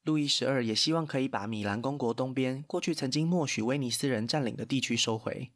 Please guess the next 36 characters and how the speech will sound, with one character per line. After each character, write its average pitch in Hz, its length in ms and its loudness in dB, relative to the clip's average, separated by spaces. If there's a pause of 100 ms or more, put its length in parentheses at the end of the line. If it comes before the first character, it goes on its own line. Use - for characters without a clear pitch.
(680)
阿 190 100 0
尔 185 160 0
卑 156 160 -2
斯 160 80 -4
山 156 240 0
北 120 160 0
边 131 160 0
的 135 100 2
马 107 160 -2
克 107 140 -4
西 139 180 2
米 120 140 2
连 101 260 0
也 110 120 2
希 170 180 0
望 180 140 2
可 151 120 -4
以 113 100 2
拿 104 200 0
回 113 240 0
过 151 160 0
去 156 160 -2
神 127 160 0
圣 143 160 2
罗 123 80 2
马 104 140 -2
帝 127 160 -4
国 110 200 2
拥 117 200 -2
有 127 120 0
的 - 120 -6
意 139 100 -2
大 127 160 0
利 131 140 0
领 107 240 -2
土。 117 260 -4